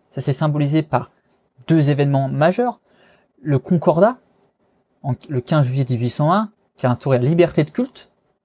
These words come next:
Et après, en dix-huit cent huit, il a ajouté les Juifs à l'état, à l'état civil. Donc vraiment, c'est un des premiers souverains européens à avoir mis en place ces choses-là, à avoir fait la paix. On,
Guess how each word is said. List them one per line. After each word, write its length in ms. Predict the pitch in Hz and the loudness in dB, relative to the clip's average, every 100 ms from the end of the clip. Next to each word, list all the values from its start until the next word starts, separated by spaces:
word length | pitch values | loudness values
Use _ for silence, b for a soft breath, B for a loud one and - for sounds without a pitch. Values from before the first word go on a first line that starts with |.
| - | -2
Et 40 | 139 | 0
après, 220 | - 143 | 0 0
en 60 | 131 | 2
dix-huit 320 | 160 175 180 | 2 0 -2
cent 180 | - 165 | -4 -2
huit, 260 | 175 - | -4 -2
il 80 | 131 | 0
a 40 | |
ajouté 320 | 123 135 - 123 | 2 0 -2 0
les 120 | 120 | 0
Juifs 360 | 123 165 - - | 0 -2 -4 -4
à 80 | |
l'état, 240 | 127 120 120 - | -2 0 -2 0
à 100 | 127 | -2
l'état 200 | 117 120 | -2 -4
civil. 460 | - 190 359 220 - _ _ _ _ _ _ 135 | -4 -2 -2 -2 -6 _ _ _ _ _ _ -2
Donc 80 | |
vraiment, 160 | 135 151 | 0 0
c'est 100 | 139 | 0
un 80 | 127 | 0
des 80 | 123 | 0
premiers 600 | - - 180 190 190 151 | -2 2 4 4 2 0
souverains 420 | - 135 139 139 | -2 -2 -2 -4
européens 580 | 147 139 139 143 147 143 | -2 -2 0 2 2 0
à 100 | 127 | -6
avoir 320 | 123 120 117 | -6 -4 -2
mis 180 | 131 151 127 | -2 -2 -4
en 100 | 113 | -4
place 320 | 135 117 - _ | -2 -4 -6 _
ces 80 | - | -10
choses-là, 380 | - 127 190 240 _ b b b | -4 0 0 -2 _ b b b
à 40 | |
avoir 140 | 127 123 | 2 4
fait 100 | 139 | 2
la 120 | - | 0
paix. 100 | 190 | -2
On, 120 | 139 | -4